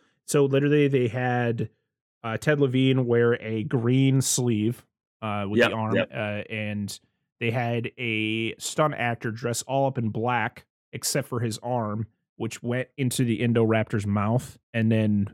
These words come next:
Speaker 1: they kinda had to, like, so it was two different people playing one guy. So the
Speaker 2: Yeah.
Speaker 1: arm was the stunt guy, and then they just had to C G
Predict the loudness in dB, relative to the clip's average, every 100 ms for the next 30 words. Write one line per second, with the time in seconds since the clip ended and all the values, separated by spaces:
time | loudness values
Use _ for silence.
0 | -6 0 0 0 -2 0 0 -2 -4 -4
1 | -2 2 2 0 0 2 4 2 2 2
2 | 2 0 2 2 2 2 0 0 0 0
3 | 0 0 0 0 0 -2 -2 2 6 6
4 | 4 4 2 0 -4 -10 -6 -6 -4 -4
5 | -2 0 -2 -4 _ _ _ -4 -2 -2
6 | -2 -2 -2 -2 -4 -4 -2 -2 0 0
7 | 0 0